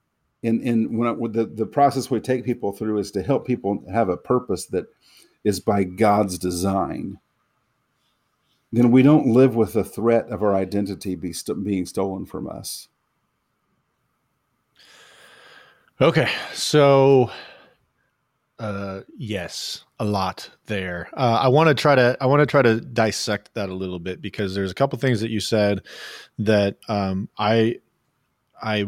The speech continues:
Speaker 2: I wanna make sure that we're differentiating identity and purpose, because I think that, uh, s-, a lot of times those things get aligned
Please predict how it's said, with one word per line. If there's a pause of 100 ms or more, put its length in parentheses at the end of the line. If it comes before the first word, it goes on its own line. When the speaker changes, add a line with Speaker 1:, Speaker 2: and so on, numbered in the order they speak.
(100)
Speaker 2:
I
wanna
make
sure
that
we're
differentiating
identity
and
purpose, (720)
because
I
think
that,
uh, (240)
s-,
a
lot
of
times
those
things
get
aligned